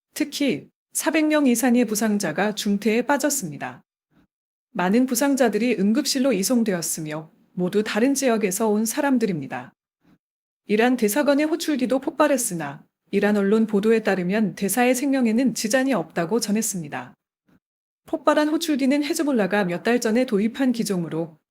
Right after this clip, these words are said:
오후 세 시 사십오 분부터 한 시간 동안 폭발이 계속된 것으로 알려졌습니다. 헤즈볼라는 호출기의 리튬 배터리가 폭발한 것으로 추정하며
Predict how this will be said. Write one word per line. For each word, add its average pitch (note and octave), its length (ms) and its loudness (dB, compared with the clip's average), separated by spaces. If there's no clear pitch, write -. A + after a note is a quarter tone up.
오후 F#3 300 0
세 D4 160 -2
시 D4 140 -2
사십오 C4+ 380 -2
분부터 G#3 420 -2
한 C#4 160 -2
시간 A#3+ 320 0
동안 G3 400 -2
폭발이 C#4+ 400 -2
계속된 C4+ 480 -2
것으로 G#3+ 460 -2
알려졌습니다. E3 920 -4
헤즈볼라는 D4 580 0
호출기의 D4 540 0
리튬 G#3 320 -2
배터리가 G#3 560 -2
폭발한 C#4+ 460 0
것으로 G#3+ 360 0
추정하며 F#3 760 -4